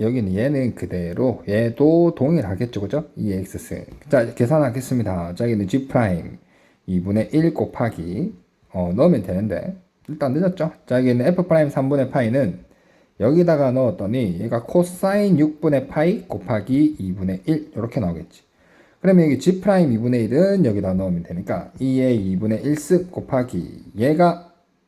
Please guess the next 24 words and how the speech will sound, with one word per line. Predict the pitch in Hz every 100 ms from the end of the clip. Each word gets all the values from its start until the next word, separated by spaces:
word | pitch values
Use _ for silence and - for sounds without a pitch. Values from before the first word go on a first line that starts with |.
| -
이분의 | 107 98 101 127
루트 | 151 -
삼이죠. | 156 151 98 92
그죠? | 113 170 - - _ _ -
그래서 | 107 95
이분의 | 87 95 95 110 117
일이라서 | 135 104 92 104 87
답이 | 120 151 214
좀 | 208 175
약간 | 139 160 151 - -
해기막직하지만, | 120 127 107 - 113 98 87 147 156
자, | 104
여기는 | 92 92 123
사분의 | 123 104 92 110 127 151 156
루트 | 147 - 120
삼, | - 90 - - _ _ _ - - _ -
여기 | 123 120
있는 | 107 95
얘를 | 95 95 180 214
뭐 | 107 98 92
이의 | 147 131
이분의 | 101 95 95 113 113 123
일 | 139
승 | 139 - 175 208